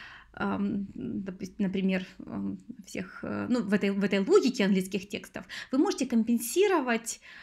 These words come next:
с помощью таких разделов, как listening, или speaking, или writing. А здесь такой возможности нет. Вам нужно уметь анализировать,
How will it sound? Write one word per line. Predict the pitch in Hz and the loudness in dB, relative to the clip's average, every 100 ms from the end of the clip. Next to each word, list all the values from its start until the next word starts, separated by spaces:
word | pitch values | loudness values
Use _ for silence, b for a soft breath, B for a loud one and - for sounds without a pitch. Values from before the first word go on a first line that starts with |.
| B B _ _ | B B _ _
с | 208 | -8
помощью | - 269 247 233 - 226 208 | -4 2 4 4 2 2 2
таких | 196 190 214 | 0 -4 0
разделов, | 208 190 202 | 0 0 0
как | 190 202 | -2 -2
listening, | 269 349 330 311 269 269 269 247 - | 4 4 4 2 4 4 4 0 -4
или | 220 185 | -2 0
speaking, | 190 - 320 320 - 269 262 254 - | -2 0 0 2 0 2 2 0 -6
или | - 196 185 | -2 0 2
writing. | 190 285 330 - 269 135 - - B B B B | 2 2 2 0 0 -2 -8 -14 B B B B
А | - | -2
здесь | 220 339 440 | 2 2 2
такой | - 269 | 2 2
возможности | 240 269 269 - - | 4 4 2 -2 -2
нет. | 208 185 - - _ _ - _ _ _ _ _ _ | 0 0 -6 -20 _ _ -20 _ _ _ _ _ _
Вам | 247 240 247 208 | 0 6 6 8
нужно | 233 185 190 185 | 6 6 2 2
уметь | 202 190 185 - - _ _ _ | 2 0 -2 -12 -18 _ _ _
анализировать, | - 208 208 185 196 185 170 165 - | 4 6 6 4 2 2 -2 -6 -12